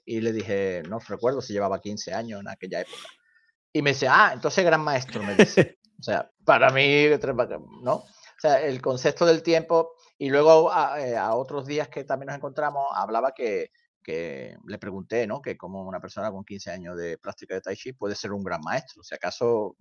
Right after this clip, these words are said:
Speaker 1: puede dominar determinados aspectos, ¿no? Y me dijo que, que, que a partir de diez, de diez años era lo que establecía más o menos que una persona de forma, más o menos de forma continua, era, era un maestro. También tenemos en cuenta la, que ellos usan mucho la numerología.
Speaker 2: Mm.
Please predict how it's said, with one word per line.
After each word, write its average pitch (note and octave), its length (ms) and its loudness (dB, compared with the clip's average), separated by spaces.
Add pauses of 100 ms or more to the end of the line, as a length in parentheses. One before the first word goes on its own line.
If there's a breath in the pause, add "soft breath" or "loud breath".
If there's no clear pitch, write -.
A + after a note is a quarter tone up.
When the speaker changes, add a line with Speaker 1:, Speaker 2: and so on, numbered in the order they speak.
(260)
Speaker 1:
puede G#2 220 -2
dominar G#2+ 400 -2
determinados G2+ 560 -6
aspectos, G2+ 440 -14
¿no? C#3 120 -16 (560 loud breath)
Y C#3+ 120 4
me C3+ 120 4
dijo D#3 260 6
que, C#3 560 8
que, F#2+ 160 -6
que - 180 -8
a B2+ 60 0
partir A#2+ 280 -2
de C#3 40 -2
diez, D3 320 -4
de C#3+ 140 -2
diez C3+ 240 -4
años F#3+ 480 -4 (100)
era B2+ 320 0
lo A#2+ 140 -2
que G#2 220 -4
establecía G2+ 640 -8
más B2 140 -6
o C3+ 60 -8
menos C#3 180 -10
que D3 60 -8
una B2 120 -4
persona A2 300 -10
de E2 60 -8
forma, A#2+ 340 -8 (300)
más G#2+ 120 -12
o G#2+ 40 -10
menos G#2 180 -6
de - 40 -10
forma G2+ 180 -10
continua, G2 360 -10 (400 soft breath)
era, G2+ 720 4
era F2+ 380 -2
un F2+ 160 -8
maestro. F2+ 340 -10 (720 soft breath)
También A#2+ 280 2
tenemos C#3+ 260 2
en C#3 80 0
cuenta C#3 280 2
la, C3+ 260 0
que A#2 140 -4
ellos A#2+ 260 -2
usan C3 260 -6
mucho A#2+ 240 -6
la A2+ 120 0
numerología. G#2+ 920 -6
Speaker 2:
Mm. F#2+ 100 -16